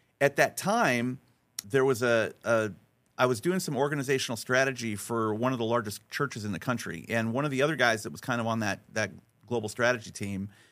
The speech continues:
was a guy behind a process called Life Plan and Stratop. And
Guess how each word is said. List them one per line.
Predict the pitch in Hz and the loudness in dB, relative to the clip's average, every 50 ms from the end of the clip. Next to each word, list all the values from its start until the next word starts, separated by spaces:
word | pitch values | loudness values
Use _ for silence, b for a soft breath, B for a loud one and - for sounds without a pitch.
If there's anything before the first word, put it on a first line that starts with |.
| b b b b | b b b b
was | 107 113 117 98 | -2 -2 0 0
a | 104 | 0
guy | 98 127 123 131 | 2 2 4 4
behind | 120 113 110 131 135 135 127 | 2 0 -2 -2 -2 -2 -4
a | |
process | 107 - 123 113 110 107 - - 110 104 104 101 - - - _ - | -2 0 0 0 0 0 -2 -2 -2 -2 -2 -4 -6 -10 -14 _ -14
called | - - 120 113 107 101 | -6 -4 -2 -2 0 0
Life | 107 110 113 110 - | 0 0 0 0 -4
Plan | - - 120 110 107 107 104 104 | -6 -4 -4 -2 -2 -2 -2 -4
and | - - 101 98 92 | -6 -6 -6 -8 -8
Stratop. | - - - 127 123 123 107 95 90 85 - - - | -8 -4 0 2 2 2 2 0 -4 -6 -8 -10 -6
And | 90 113 113 113 113 107 101 | -2 0 0 0 0 0 -2